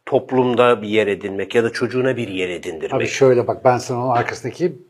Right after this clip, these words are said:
Speaker 2: psikolojik şeyi söyleyeyim. Bizim çocuk üstün yetenekli. Cümle bitiyor ya, arkada sessiz cümle şu: "E, bizim genler tabii."
Speaker 1: <laughs>
Speaker 2: Yani,
Speaker 1: Tabii,
Speaker 2: boru
Speaker 1: tam
Speaker 2: değil.
Speaker 1: da bunu söyleyeceğim.
Speaker 2: Ha.
Speaker 1: Yani biz aslında çocuğumuzun zeki olduğunu söylerken kendimizin ne kadar zeki olduğunu söylemeye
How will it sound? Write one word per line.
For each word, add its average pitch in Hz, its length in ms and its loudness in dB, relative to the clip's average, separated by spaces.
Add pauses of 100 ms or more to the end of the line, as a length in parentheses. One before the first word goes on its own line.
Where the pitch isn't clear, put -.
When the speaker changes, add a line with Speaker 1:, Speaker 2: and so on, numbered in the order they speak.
(180)
Speaker 2:
psikolojik 113 600 -6
şeyi 110 220 -6
söyleyeyim. 98 400 -6 (500)
Bizim 147 220 -4
çocuk 127 300 -4
üstün - 280 -10
yetenekli. 87 580 -14 (800)
Cümle 117 260 -2
bitiyor 170 240 2
ya, 110 140 2
arkada 117 380 0
sessiz 123 400 -8
cümle 117 240 -6
şu: - 160 -10 (160)
"E, 95 160 -10
bizim 123 260 -8
genler 80 500 -12
tabii." - 220 -8
Speaker 1:
<laughs> - 200 2 (480)
Speaker 2:
Yani, 117 560 2
Speaker 1:
Tabii, - 80 -8
Speaker 2:
boru 139 120 10
Speaker 1:
tam 143 160 8
Speaker 2:
değil. 135 120 10
Speaker 1:
da - 20 0
bunu 131 180 2
söyleyeceğim. 104 440 2
Speaker 2:
Ha. 110 60 6
Speaker 1:
Yani 131 400 4 (400)
biz 170 180 6
aslında 156 640 4
çocuğumuzun 139 720 0
zeki 123 460 2
olduğunu 120 440 4
söylerken 160 720 4
kendimizin 127 560 0
ne 110 100 2
kadar 98 260 -2
zeki 92 360 -8
olduğunu 78 320 -8
söylemeye - 280 -20